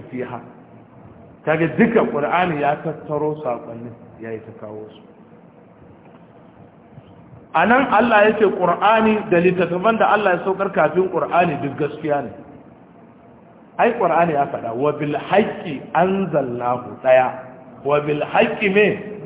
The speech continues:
Nazal. Da gaskiya muka saukar da Al-Qur'ani, kuma da gaskiya Qur'ani ya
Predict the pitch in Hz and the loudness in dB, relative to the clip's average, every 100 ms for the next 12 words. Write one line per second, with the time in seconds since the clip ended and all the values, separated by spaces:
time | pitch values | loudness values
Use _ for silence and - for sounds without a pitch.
0 | - - - - - - 135 156 - 92 | -16 -16 -18 -20 -20 -18 -8 -8 -8 -14
1 | - - - - - - - - - - | -18 -20 -20 -20 -20 -20 -20 -20 -20 -20
2 | - - - 135 110 190 190 208 196 202 | -20 -12 -6 -4 2 0 2 2 4 4
3 | 196 175 190 185 196 180 180 175 170 147 | 0 0 0 0 0 2 2 2 -2 2
4 | 190 190 185 - - - - 170 190 151 | 2 2 -2 -6 -16 -10 -2 2 2 2
5 | 139 175 175 - 185 185 180 151 135 160 | 0 0 -2 -2 2 2 2 -4 -4 -2
6 | 156 127 | -4 -6